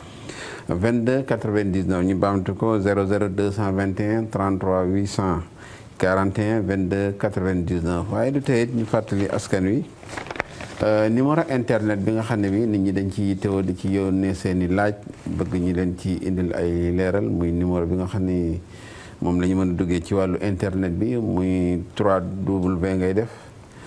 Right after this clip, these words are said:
mooy def ko groupe Futurs Médias, def point S N, euh, nga def tiret, def Firi Guent, incha Allahu,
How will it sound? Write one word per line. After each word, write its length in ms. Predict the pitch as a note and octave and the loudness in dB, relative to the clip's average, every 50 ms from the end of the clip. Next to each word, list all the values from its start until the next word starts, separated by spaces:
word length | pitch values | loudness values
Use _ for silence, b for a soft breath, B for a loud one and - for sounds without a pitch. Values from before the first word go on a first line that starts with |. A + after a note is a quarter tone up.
| B B B B B B B - - | B B B B B B B -8 -4
mooy 160 | - E2+ F2+ | -2 0 0
def 180 | F#2+ G#2+ G#2+ G#2+ | 0 0 -2 -2
ko 100 | - G2+ F#2 F#2 F#2+ F#2 F2+ F#2 F2+ E2 E2+ - - - - - - - - | -2 0 0 2 2 0 0 0 -2 -2 -4 -4 -6 -6 -6 -8 -8 -8 -6
groupe 240 | F2 F2 G2+ G2+ F#2 | -2 -2 0 -2 -2
Futurs 320 | - - G#2+ F2+ G2+ G2+ F#2 | -2 -4 -2 0 0 0 2
Médias, 640 | F#2 F#2 F#2 F2 F#2 G2 G2+ A2 A2+ G2+ G2+ F#2 - - | 2 0 2 2 2 2 2 2 0 0 -2 -4 -6 -6
def 380 | - - - E2+ F2+ G2+ F#2 - - - - | -6 -6 -4 -2 0 0 0 -2 -6 -12 -6
point 240 | - G2+ F#2+ G2 G2 | -2 0 2 2 2
S 260 | F2 D2+ F#2+ F#2+ - - - | 2 0 0 -2 -2 -4 -2
N, 360 | F#2+ F#2+ G2+ G#2+ A#2 A#2+ A2+ A2 - - - - - - B B B B B B B B B B B B - - | -2 0 0 0 -2 -2 -6 -8 -10 -14 -18 -18 -20 -20 B B B B B B B B B B B B -6 -2
euh, 300 | - G2 G2 F#2+ F#2+ F#2+ | 0 2 2 2 2 2
nga 160 | F#2+ F#2+ G2+ G2 | 2 2 0 0
def 180 | G2 G2 - - - | 0 -2 -4 -8 -4
tiret, 360 | - G2+ F#2+ F#2 G2+ C3 D#3+ B2+ | -2 0 2 4 4 2 2 2
def 420 | A2 F#2+ E2+ E2+ - - - - - - - D#2 D2+ D2 G#2+ | 0 0 -2 -4 -8 -12 -12 -12 -10 -6 -4 -4 -4 -4 -6
Firi 260 | - - G#2+ G2 F#2 E2+ | -4 -2 0 0 0 0
Guent, 400 | F2+ F#2 F#2+ G2 G2 - - - - | 0 0 0 -2 -2 -4 -6 -4 -2
incha 340 | F2+ F#2 F2 - F#2 F2 F2 | -2 -2 -2 0 0 0 2
Allahu, 640 | F2 E2+ F2 F2+ F2 E2+ G2 G2+ - - - | 2 2 2 2 0 0 0 -2 -2 -2 -4